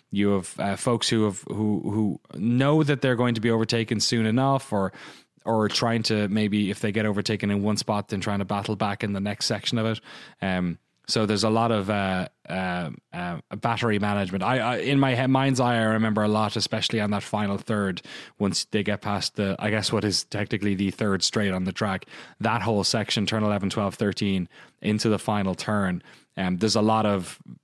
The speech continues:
battery management while they wait to cross the finish line again, um, while people are defending. Uh, aside from that, it's, I,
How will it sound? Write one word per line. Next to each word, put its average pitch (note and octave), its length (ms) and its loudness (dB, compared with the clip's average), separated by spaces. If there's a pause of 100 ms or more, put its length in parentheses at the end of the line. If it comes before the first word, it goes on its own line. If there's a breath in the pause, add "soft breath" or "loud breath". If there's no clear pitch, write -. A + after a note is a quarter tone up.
battery G2+ 360 0
management G2 540 0
while G2 180 2
they F#2 120 0
wait F#2 200 0
to - 80 -8
cross G2 220 0
the G2+ 100 -6
finish F#2 320 -4
line E2+ 200 -2
again, E2+ 260 -4 (380 loud breath)
um, F2 460 -2
while F#2 220 -2
people F#2 280 -4
are F2 80 -4
defending. F2 500 -6 (500 loud breath)
Uh, G2+ 440 0 (300)
aside G3 280 2
from G3 200 4
that, G#3 480 2
it's, - 440 0 (200)
I, D#3+ 60 2